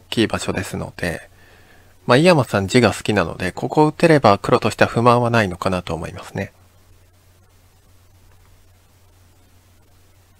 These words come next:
まあ、ただ白もね、こちらに打って、こう攻める、ここの黒をね、攻める手を重視しましたね。で、これは非常に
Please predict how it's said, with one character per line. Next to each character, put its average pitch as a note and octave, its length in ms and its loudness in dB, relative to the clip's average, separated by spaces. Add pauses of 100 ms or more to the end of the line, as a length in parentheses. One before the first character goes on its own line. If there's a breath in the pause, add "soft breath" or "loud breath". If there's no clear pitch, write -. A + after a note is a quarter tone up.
(680)
ま A#2 80 -2
あ、 G#2+ 40 -4
た - 120 -8
だ - 100 -6
白 - 220 -4
も F2 140 -8
ね、 F#2+ 100 -10
こ - 180 -8
ち - 120 -4
ら G2 80 2
に G2 180 -6
打 G2+ 40 -4
っ G2+ 40 -8 (320)
て、 - 180 -2 (800 soft breath)
こ - 140 -8
う - 20 -8
攻 - 180 4
め E3+ 140 4
る、 B2 120 2
こ - 160 -6
こ - 160 0
の F#3+ 120 2
黒 - 240 4
を G2 60 4
ね、 F#2+ 100 -6
攻 - 260 -2
め B2+ 120 4
る A2+ 100 -4
手 - 160 0
を F2 60 0
重 G#2 260 0
視 F2 200 -6
し - 140 -10
ま D#2+ 160 -8
し - 120 -14
た - 160 -12
ね。 G2 260 -8 (2250)
で、 E3 100 -4
こ - 160 -2
れ F#3+ 80 4
は F#3 180 6
非 D3+ 240 -6
常 C#3+ 140 2
に C#3 240 0